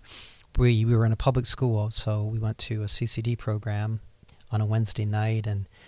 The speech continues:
Sister Eileen Becko, Bechtel, may she, or may she rest in peace, good Tiffin Franciscan sister, was a coordinator for that program. So Mom was teaching, and we were assembled up in the, uh, teacher's lounge as we were putting things away with my mom.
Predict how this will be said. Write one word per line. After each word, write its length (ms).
Sister 440
Eileen 360
Becko, 440
Bechtel, 300
may 100
she, 160
or 180
may 140
she 140
rest 180
in 60
peace, 300
good 200
Tiffin 260
Franciscan 460
sister, 400
was 220
a 60
coordinator 500
for 240
that 200
program. 500
So 180
Mom 240
was 160
teaching, 460
and 180
we 120
were 100
assembled 520
up 320
in 100
the, 200
uh, 160
teacher's 380
lounge 280
as 180
we 80
were 80
putting 300
things 260
away 640
with 160
my 140
mom. 500